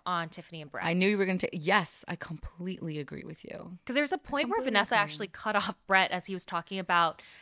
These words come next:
Speaker 1: taking photos of Tiffany and, like, photography and things like that. And she goes, "Speaking about photography," and goes to Chelsea and Kwame's photo shoot.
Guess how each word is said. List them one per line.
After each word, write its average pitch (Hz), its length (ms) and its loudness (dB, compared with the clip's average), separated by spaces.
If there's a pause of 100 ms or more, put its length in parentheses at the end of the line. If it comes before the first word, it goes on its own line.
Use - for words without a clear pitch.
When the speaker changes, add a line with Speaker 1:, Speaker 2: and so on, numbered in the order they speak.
(140)
Speaker 1:
taking 196 360 -2
photos 180 420 -2
of 170 80 -16
Tiffany 190 480 -2
and, 175 120 0
like, 156 140 -2
photography 226 760 -2
and 220 100 -4
things 208 220 -4
like 208 160 -2
that. 208 180 4
And 190 80 -2
she 185 140 -4
goes, 185 240 2 (160)
"Speaking - 560 -2
about 185 240 6
photography," 180 720 -2
and 190 160 2
goes 190 240 2
to 196 140 -4
Chelsea 185 320 -2
and 175 80 -8
Kwame's 170 340 -2
photo 285 220 -4
shoot. - 260 -12